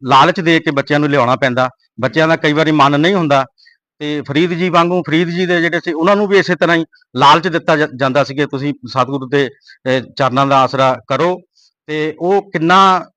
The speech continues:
ਜਿਨ੍ਹਾਂ ਜਿਨ੍ਹਾਂ ਨੇ ਵੀ, ਜਿਨ ਜਿਨ ਨਾਮ ਤੇ ਆਇਆ ਤਿੰਨ ਕੇ ਕਾਜ ਸਰੇ, ਜਿਨ੍ਹਾਂ ਨੇ ਵੀ ਨਾਮ ਜਪਿਆ,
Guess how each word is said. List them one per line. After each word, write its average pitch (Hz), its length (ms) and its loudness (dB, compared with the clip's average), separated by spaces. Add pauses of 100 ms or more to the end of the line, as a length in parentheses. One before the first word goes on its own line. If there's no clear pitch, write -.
(200)
ਜਿਨ੍ਹਾਂ 185 300 2
ਜਿਨ੍ਹਾਂ 226 260 0
ਨੇ 214 100 0
ਵੀ, 220 100 -2
ਜਿਨ 190 260 -2
ਜਿਨ 226 180 -2
ਨਾਮ 180 240 2
ਤੇ 202 100 -2
ਆਇਆ 165 220 4
ਤਿੰਨ 175 240 -2
ਕੇ 180 140 0
ਕਾਜ 143 260 2
ਸਰੇ, 123 240 -2 (440)
ਜਿਨ੍ਹਾਂ 165 300 -2
ਨੇ 226 100 0
ਵੀ 226 120 -2
ਨਾਮ 170 320 4
ਜਪਿਆ, 160 380 2